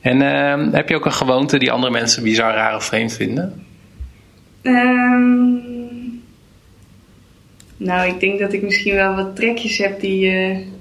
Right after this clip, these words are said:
Speaker 2: die mensen karakteristiek vinden van wetenschappers.
Speaker 1: Ja, zoals?
Speaker 2: Ik zit graag op dezelfde plek.
Speaker 1: Oh ja.
Speaker 2: Ehm,
Speaker 1: <laughs>
Speaker 2: maar, eh,
Speaker 1: Ik weet niet of dat per se alleen wetenschappers
Speaker 2: ja,
Speaker 1: is.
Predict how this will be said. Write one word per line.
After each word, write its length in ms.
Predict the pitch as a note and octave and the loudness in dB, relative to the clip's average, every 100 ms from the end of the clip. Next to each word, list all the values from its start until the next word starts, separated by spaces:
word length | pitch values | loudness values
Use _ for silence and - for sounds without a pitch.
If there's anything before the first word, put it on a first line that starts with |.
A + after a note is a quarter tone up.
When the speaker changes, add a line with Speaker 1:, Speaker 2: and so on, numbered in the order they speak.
| - - - - - - | -20 -20 -20 -18 -18 -6
Speaker 2:
die 120 | G3+ | 0
mensen 340 | G3 F#3+ A3 | 2 2 2
karakteristiek 720 | - G3+ G3 - - B3+ A#3+ | -2 -4 -4 -4 -2 0 0
vinden 260 | A#3 G3 G3 | 2 0 0
van 100 | F#3+ | 2
wetenschappers. 1040 | F#3+ G#3+ - - A3+ A3 D4+ D#4 - - - - - - - | 2 2 -2 -2 -2 0 2 2 2 -2 -6 -10 -16 -18 -2
Speaker 1:
Ja, 240 | A#2+ D3 | 0 0
zoals? 500 | E3 C3 C3 E3 - | 0 2 2 0 -6
Speaker 2:
Ik 100 | - | -2
zit 200 | - F3 | -2 -2
graag 400 | - - - F#3 | -6 -4 -4 -6
op 100 | F#3 | -10
dezelfde 400 | - F3+ F3 - | -6 -4 -4 -6
plek. 400 | - F#3+ F#3+ - - - - | -8 -6 -6 -10 -18 -14 -4
Speaker 1:
Oh 160 | - B2+ | 0 0
ja. 380 | A2+ G#2+ - - | 0 -4 -8 -10
Speaker 2:
Ehm, 480 | G3 F#3+ F#3+ F#3 F#3 F#3 - - | -6 -2 -2 -2 -2 0 0 0
Speaker 1:
<laughs> 300 | - - - | -2 -4 -8
Speaker 2:
maar, 320 | F#3+ F#3+ F#3 | -4 -2 -2
eh, 560 | F#3 F3+ F3+ F3+ F3+ F#3 F#3 | -4 -2 -2 -2 -4 -8 -10
Speaker 1:
Ik 80 | - | -4
weet 100 | G#2 | 0
niet 100 | G#2+ | 0
of 80 | - | 0
dat 180 | G#2+ | -2
per 100 | A2 | 0
se 240 | G#2+ G#2+ G#2+ | 0 2 0
alleen 160 | G#2 | 0
wetenschappers 560 | G#2+ G#2+ - A2 G#2+ G2+ | 0 0 0 0 2 2
Speaker 2:
ja, 60 | F#2+ | 0
Speaker 1:
is. 280 | - - | -4 -8